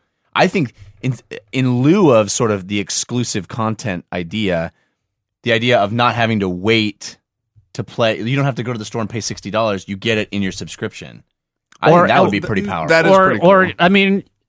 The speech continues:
Speaker 2: especially 'cause they're going to offer an a la carte model, uh, I think at least offering those kinds of games, uh, for P S four owners to be able to access. You know, if you
Speaker 1: Yeah.
Speaker 2: can, if you can buy the sixty dollar streaming version day and date, uh,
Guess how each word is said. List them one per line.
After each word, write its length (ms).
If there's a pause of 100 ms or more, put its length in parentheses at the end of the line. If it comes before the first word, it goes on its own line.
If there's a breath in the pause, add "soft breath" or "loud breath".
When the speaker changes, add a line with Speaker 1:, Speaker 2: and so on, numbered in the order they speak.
(120)
Speaker 2:
especially 500
'cause 160
they're 100
going 300
to 120
offer 280
an 80
a 100
la 120
carte 280
model, 560
uh, 340
I 100
think 300 (380)
at 140
least 340 (160)
offering 680
those 240
kinds 240
of 80
games, 560 (200)
uh, 140
for 260
P 180
S 140
four 220
owners 400
to 120
be 180
able 180
to 100
access. 500 (100)
You 120
know, 120
if 140
you 80
Speaker 1:
Yeah. 60
Speaker 2:
can, 160 (220 soft breath)
if 160
you 60
can 160
buy 240
the 120
sixty 340
dollar 540 (240)
streaming 540
version 680
day 180
and 140
date, 460
uh, 380